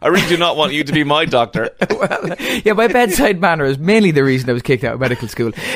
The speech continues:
Speaker 2: Uh, but you can't do this with something that will kill a planet. You can't go, "It's gonna kill loads of planets." "No, it's okay. It's only gonna kill Earth."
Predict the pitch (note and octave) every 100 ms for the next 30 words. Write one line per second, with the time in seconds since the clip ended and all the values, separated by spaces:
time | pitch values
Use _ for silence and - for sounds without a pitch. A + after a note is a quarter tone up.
0 | - - C4 C#4+ G#3+ A3 B3+ C4+ A3+ B3
1 | A#3 G#3 G3+ A3 D#3+ D3+ F#3+ F3 C#3 D#3
2 | F3+ B2 - D#3+ A#3 A#3+ A3 D#3 - -
3 | C#4 B3+ C4 B3+ A3 F#3 D3 B2+ - C#3
4 | D3 C3+ C#3+ - A#2 B2+ C3 B2 A#2+ A#2
5 | A2+ G#2+